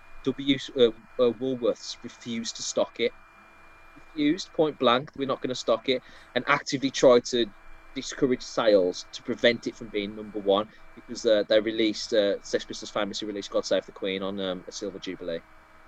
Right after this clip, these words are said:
um, and tried to, tried to one-up the Queen a little bit. Um, and people were actively trying to reduce it, and people were throwing the C Ds on the floor and breaking it and talking to newscasters being like, "This is wrong," and this is,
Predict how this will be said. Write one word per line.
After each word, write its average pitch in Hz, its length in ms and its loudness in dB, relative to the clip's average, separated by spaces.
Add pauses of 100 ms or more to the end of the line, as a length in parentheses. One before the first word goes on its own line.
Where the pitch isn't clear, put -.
(320)
um, 95 600 -2
and 101 140 -4
tried 98 260 2
to, 87 220 -2 (720)
tried 95 160 -2
to - 100 -14
one-up 92 300 -8
the 92 60 -14
Queen 90 320 -2
a - 20 -6
little 92 200 -2
bit. 95 200 -2 (500)
Um, 101 480 -8 (220)
and 120 340 -10 (140)
people 139 260 2
were 135 140 8
actively 127 380 -4
trying 127 260 2
to 127 140 -8
reduce 131 400 -2
it, 143 40 0
and 143 80 -4
people 143 300 -2
were 135 300 8 (840)
throwing 135 280 6
the 135 80 0
C 123 280 2
Ds 117 300 2
on 139 80 0
the 135 60 -4
floor 131 460 6
and 120 100 -2
breaking 117 420 4
it 131 60 4
and 120 160 -6
talking 135 280 -2
to - 80 -10
newscasters 113 540 -2
being 113 160 -6
like, 107 120 -4
"This 104 120 -12
is 104 120 -10
wrong," 110 240 4
and 120 140 -6
this 113 120 -6
is, 110 100 -10